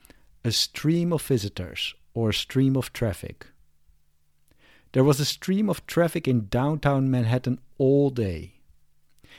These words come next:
And stream suggests continuous movement of traffic. Yeah, a stream of traffic. All right then,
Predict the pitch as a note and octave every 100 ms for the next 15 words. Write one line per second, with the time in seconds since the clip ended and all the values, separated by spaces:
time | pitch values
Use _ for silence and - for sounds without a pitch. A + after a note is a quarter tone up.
0 | - A#2+ A#2 - D3 D#3+ F3+ C#3+ B2+ C#3
1 | - - - B2 - D3 D3+ C#3+ C#3 A2+
2 | B2 A#2+ A#2+ G#2+ - - - G#2 - E2+
3 | - - _ _ _ _ _ _ _ _
4 | _ _ _ _ A#2+ D3+ G3 _ _ _
5 | G#2 - - - C#3 C3+ D3 A#2+ - -
6 | A2+ F#2 - E2 - - _ _ _ _
7 | _ _ _ _ _ - _ - C3+ D3+
8 | D3 B2+ G2+ E2+